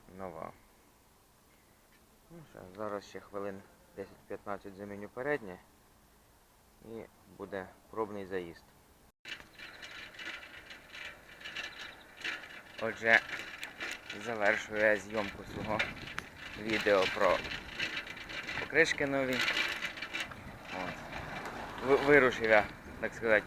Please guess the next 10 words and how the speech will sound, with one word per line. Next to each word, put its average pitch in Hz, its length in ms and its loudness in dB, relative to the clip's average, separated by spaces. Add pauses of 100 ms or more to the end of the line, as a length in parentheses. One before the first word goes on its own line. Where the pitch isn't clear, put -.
(140)
по, 127 120 4
по 131 180 2
місту 110 400 0 (1120)
в 107 80 -4
невеличку 107 720 2 (220)
путь. - 280 2 (960)
Я, 127 120 2
і 107 120 2
що 165 180 2
вам 110 200 4